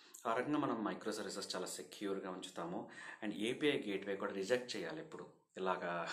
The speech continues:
కొన్ని కొన్ని, అన్నీ కాదు. So ఏదైతే ఫార్వర్డ్ చేస్తాయో సర్వీసెస్ అని, ఆ సర్వీ-, సర్వీస్ ఫార్వర్డింగ్ అనేది రిజెక్ట్ చేస్తూ ఉండాలి.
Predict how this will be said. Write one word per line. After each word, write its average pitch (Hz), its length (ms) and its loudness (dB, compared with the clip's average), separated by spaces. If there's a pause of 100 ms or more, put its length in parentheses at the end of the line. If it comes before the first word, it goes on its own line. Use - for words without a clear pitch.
(160)
కొన్ని 101 220 0
కొన్ని, 98 240 -4
అన్నీ 101 300 -2
కాదు. 101 260 4 (360)
So - 180 -2
ఏదైతే 107 440 4 (840)
ఫార్వర్డ్ 107 440 4
చేస్తాయో 90 360 0
సర్వీసెస్ 87 540 -2
అని, 87 140 -4
ఆ 85 80 -2
సర్వీ-, 98 320 -4 (180)
సర్వీస్ 110 500 2
ఫార్వర్డింగ్ 95 600 2
అనేది 175 260 -2
రిజెక్ట్ 190 360 -4
చేస్తూ 175 260 -6
ఉండాలి. 160 360 -8